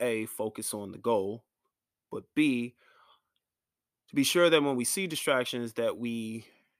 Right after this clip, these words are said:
find a way to deflect and then direct ourselves the right way. A distraction,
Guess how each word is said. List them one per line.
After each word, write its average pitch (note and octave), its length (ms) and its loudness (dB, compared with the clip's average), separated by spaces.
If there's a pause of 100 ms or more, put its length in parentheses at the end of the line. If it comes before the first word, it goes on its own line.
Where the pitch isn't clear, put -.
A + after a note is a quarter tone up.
(560)
find D3 260 2
a C#3 40 -2
way B2 220 0
to A2 180 -12
deflect D#3 580 -6 (1000)
and A2+ 100 -10
then G#2+ 100 -8
direct G#2+ 420 -2
ourselves G#2+ 500 -4
the G2 100 -12
right F#2+ 260 -8
way. G2 280 -14 (1900)
A B2+ 60 0
distraction, F3+ 760 2